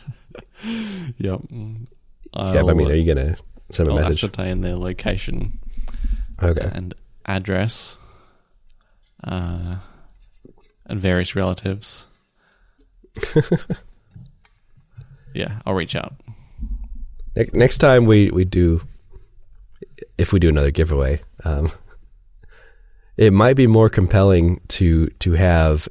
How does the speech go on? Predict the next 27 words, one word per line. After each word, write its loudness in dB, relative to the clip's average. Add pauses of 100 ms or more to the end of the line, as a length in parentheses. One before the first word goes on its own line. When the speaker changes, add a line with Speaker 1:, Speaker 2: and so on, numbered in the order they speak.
(100)
Speaker 2:
a, 0 (460)
a 0
finite, 4
"This 2
is 2
what 2
we're 2
giving 4
away," 4 (200)
and, 2
and 2
not, 0
like, 0 (120)
"Enter 0
our 2
drawing 4
for -2
something 2
of 0
Air, 2 (140)
AirTags 2
quality 2
or 4
better." 2
<laughs> -6 (3250)
Speaker 1:
I 0
mean, -2